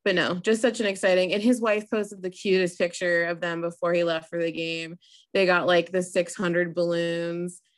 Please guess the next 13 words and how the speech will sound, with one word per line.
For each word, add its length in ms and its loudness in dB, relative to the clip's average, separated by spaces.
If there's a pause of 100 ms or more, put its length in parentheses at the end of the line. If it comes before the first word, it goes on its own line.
(220)
and 500 -2
their 160 4
boys 420 2
were 160 0
wearing 640 0 (400)
number 360 -2
thirteen 540 0
jerseys, 720 -4
and 120 -4
it 120 0
was 240 -6
so 360 0
cute. 760 -4